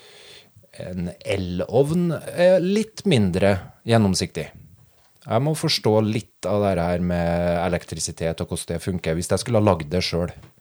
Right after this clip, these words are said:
Eh, hvordan internett og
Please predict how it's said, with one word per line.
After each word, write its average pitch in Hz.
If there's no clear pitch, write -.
Eh, 92
hvordan -
internett 98
og 104